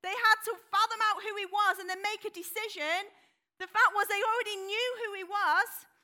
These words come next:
And in that giving moment when we give our lives to Jesus, we know Jesus. But it's the living moment. It's what we do with our life beyond that. You see, they chose to follow. All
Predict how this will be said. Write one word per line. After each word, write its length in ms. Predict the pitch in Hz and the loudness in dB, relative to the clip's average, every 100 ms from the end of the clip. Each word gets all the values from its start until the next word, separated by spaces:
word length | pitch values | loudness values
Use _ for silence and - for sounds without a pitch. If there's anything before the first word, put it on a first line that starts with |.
| _ _ | _ _
And 120 | 370 | 0
in 140 | 466 480 494 | 2 2 2
that 220 | - - | 2 -4
giving 400 | 440 508 494 427 | -2 -2 -2 0
moment 420 | 415 466 466 403 | 4 6 4 0
when 160 | 370 381 | -4 -4
we 80 | 370 | -6
give 200 | - 440 | -4 -2
our 200 | 440 427 | 4 4
lives 400 | 415 440 453 415 | 4 4 2 0
to 80 | 381 | -12
Jesus, 680 | 339 392 440 440 370 370 - - - | -8 -6 -4 -4 -4 -4 -6 -14 -10
we 180 | 320 523 466 | -2 -2 2
know 240 | 494 523 381 | 4 4 2
Jesus. 920 | - 453 494 370 339 508 - - - _ _ _ _ _ _ _ _ _ _ - | -2 -4 -2 0 0 0 -6 -12 -14 _ _ _ _ _ _ _ _ _ _ 0
But 100 | 466 | 0
it's 180 | 440 - | 0 2
the 100 | 415 | 2
living 640 | 403 370 453 453 466 427 | 4 0 -2 -2 -4 0
moment. 500 | 403 381 349 294 277 | 2 2 0 -6 -4
It's 160 | 392 349 | -6 0
what 260 | 415 415 | 2 2
we 120 | 415 | -2
do 160 | 370 415 | -6 -6
with 160 | 415 415 | 0 4
our 180 | 370 | 4
life 480 | 349 381 440 427 - | 4 2 2 0 -6
beyond 360 | 359 339 392 392 | -6 -2 -2 0
that. 220 | 339 294 - - _ | 0 0 -6 -20 _
You 80 | 359 | -10
see, 220 | - 403 | -6 -6
they 320 | 349 403 415 440 440 _ _ | 0 2 2 0 -6 _ _
chose 680 | - - 427 392 330 320 - _ _ | -8 2 2 2 -2 -6 -10 _ _
to 140 | - 320 | -14 -14
follow. 540 | - 330 320 285 247 - _ _ _ | -6 -2 -2 -2 -6 -10 _ _ _
All 260 | 381 466 494 | 2 4 4